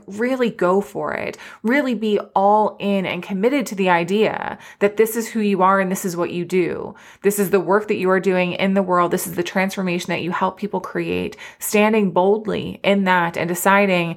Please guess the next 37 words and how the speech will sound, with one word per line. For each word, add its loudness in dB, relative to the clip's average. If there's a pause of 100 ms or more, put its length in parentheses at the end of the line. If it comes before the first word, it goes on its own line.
(220)
"This 0
isn't 2
a 2
little 2
thing 0
that 0
I'm -4
gonna -2
dibble 0
dabble 0
and -6
play -4
around 4
with. -4 (280)
This 0
is -2
something 0
that 4
I'm 0
in, -2 (260)
and 4
I'm 0 (120)
in 2
it, -4 (180)
all 4
in -4
it, -8
a -2
hundred 2
percent -2
in 0
it, -6 (380)
committed 4
to -2
making -2
it -4
work." -6